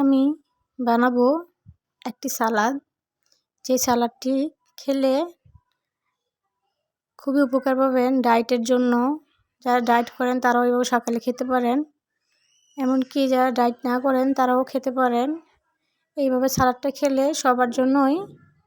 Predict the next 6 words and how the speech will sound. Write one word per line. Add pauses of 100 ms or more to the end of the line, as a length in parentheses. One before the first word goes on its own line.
(380)
খুব (120)
উপকারী (100)
এবং (140)
পেটেও (460)
ভালো (100)
থাকে।